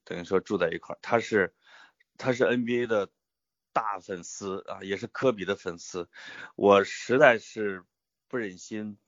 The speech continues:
提前叫醒他，就让他睡到了八点多，他自己来看新闻啊，自己走出卧室。他，我们后来就谈论啊，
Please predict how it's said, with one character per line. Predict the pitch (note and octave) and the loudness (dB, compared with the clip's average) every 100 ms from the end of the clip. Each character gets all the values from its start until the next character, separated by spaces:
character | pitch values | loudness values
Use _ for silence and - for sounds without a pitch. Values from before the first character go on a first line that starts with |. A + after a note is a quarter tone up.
| _ | _
提 | - - B2 | -14 -6 0
前 | A#2 B2 | 2 2
叫 | - A2+ | 6 4
醒 | - - | 4 -12
他， | _ E2+ | _ -20
就 | E2+ | -10
让 | G#2+ | -8
他 | G#2 | -8
睡 | G#2+ - | -8 -6
到 | G#2+ G2+ | -2 0
了 | F#2+ F#2 _ - - _ _ | 0 -4 _ -20 -20 _ _
八 | E3+ G#3 | 4 4
点 | B2+ - | 0 -8
多， | - | -16
他 | - | -12
自 | B2 - C3 | -12 -6 -8
己 | F2 E2 | -6 -2
来 | E2+ | 2
看 | G#2 - A2+ | 2 2 -2
新 | G2 - G#2 | -2 -4 -4
闻 | F2+ | -4
啊， | E2+ F2 F2+ - | -6 -14 -18 -18
自 | - | -6
己 | G2 G#2+ | 0 0
走 | - G2 | 4 4
出 | - - G2 G2+ | 2 0 2 4
卧 | G2+ F#2 | 4 2
室。 | - F#2 - - - - - - _ | 0 -8 -10 -20 -18 -18 -20 -20 _
他， | - D3+ - | -8 0 0
我 | A2 | 0
们 | G#2 C3 | 0 0
后 | D#3 D#3+ | 2 2
来 | D3 | 2
就 | D#3 | -2
谈 | - - - G2 | -10 -18 -8 -4
论 | C3 C3+ F#2+ | -2 -4 -6
啊， | - | -14